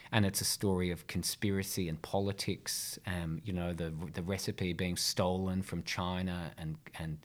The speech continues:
and sent to laboratories in Europe that were set up by kings to try and steal the recipe. You know, this, so, so the, the reality is we can have these conversations with many objects, and we're doing that at the moment with looking at things in our collection that might relate to periods of slavery or,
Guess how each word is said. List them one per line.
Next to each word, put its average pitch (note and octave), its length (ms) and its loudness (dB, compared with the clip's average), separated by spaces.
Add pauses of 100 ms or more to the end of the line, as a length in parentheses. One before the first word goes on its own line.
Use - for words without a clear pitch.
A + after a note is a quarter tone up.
(380)
and F2+ 200 0
sent F2+ 400 0
to - 100 -2
laboratories F2 840 -2
in E2 160 -2
Europe F2+ 380 -2
that - 100 -10
were F2+ 80 -8
set F2+ 260 -2
up - 180 -6
by E2 220 -6
kings F#2 560 0
to F#2 120 -6
try F2 340 -2
and E2+ 180 -2
steal F2+ 300 -2
the E2 80 -6
recipe. G2 260 -4
You C3 140 2
know, A#2+ 100 8
this, A#2 240 2 (300)
so, A#2+ 300 8 (360)
so A#2 300 8
the, A#2 420 10
the A#2+ 100 6
reality B2+ 460 8
is A2 140 4
we A2+ 100 8
can A2+ 160 4
have A2+ 180 4
these A2+ 160 4
conversations G2 640 2
with F#2 140 2
many G#2 260 6
objects, D#3 460 2
and A2 100 8
we're G#2+ 60 8
doing B2 320 6
that G2 160 6
at - 140 -2
the G2+ 60 2
moment G2 440 4
with G2 160 0
looking G#2 260 2
at - 100 -6
things F#2 440 0
in F#2 160 2
our F2+ 100 0
collection F2+ 400 -4
that D#2 80 -6
might F2+ 180 -4
relate E2+ 300 -4
to - 80 -12
periods D#2+ 380 -4
of - 80 -14
slavery A#2 880 2
or, D2+ 280 -4